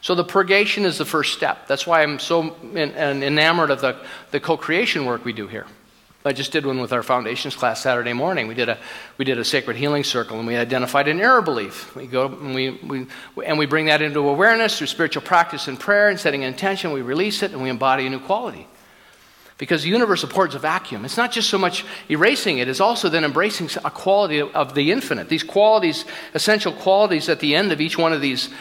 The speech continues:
personality, uh, strategies I read. Perfection, wholeness, serenity,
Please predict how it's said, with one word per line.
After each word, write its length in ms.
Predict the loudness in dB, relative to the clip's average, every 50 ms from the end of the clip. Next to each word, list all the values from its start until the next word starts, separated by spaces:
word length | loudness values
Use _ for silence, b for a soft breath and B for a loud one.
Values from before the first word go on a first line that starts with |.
| B B B
personality, 720 | 0 0 0 2 2 2 4 4 2 2 0 -2 0 0
uh, 80 | -2 -2
strategies 560 | 0 2 2 2 2 2 -2 -6 -4 -2 0
I 60 | 0
read. 340 | 0 -2 -4 -6 -8 -10 -8
Perfection, 540 | -4 -4 -2 2 2 2 2 2 -2 -4 -2
wholeness, 420 | 2 2 4 4 4 2 -2 -2
serenity, 500 | -2 0 2 2 4 2 2 -2 -4